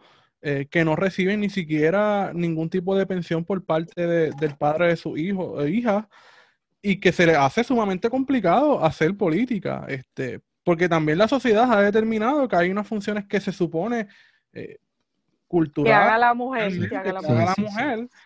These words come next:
Speaker 1: y que l-, la política no es una de ellas.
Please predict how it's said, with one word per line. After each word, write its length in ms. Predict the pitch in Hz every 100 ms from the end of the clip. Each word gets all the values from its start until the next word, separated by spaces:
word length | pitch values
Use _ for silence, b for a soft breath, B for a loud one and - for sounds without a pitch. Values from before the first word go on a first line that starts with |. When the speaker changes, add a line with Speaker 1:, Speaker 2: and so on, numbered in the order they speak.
| b b b -
Speaker 1:
y 140 | 170 165
que 540 | 170 160 156 151 147
l-, 320 | 139 156 160 -
la 180 | 170 156
política 440 | 160 190 277 254
no 80 | 180
es 80 | 185
una 180 | 247 226
de 160 | 143
ellas. 220 | 139 131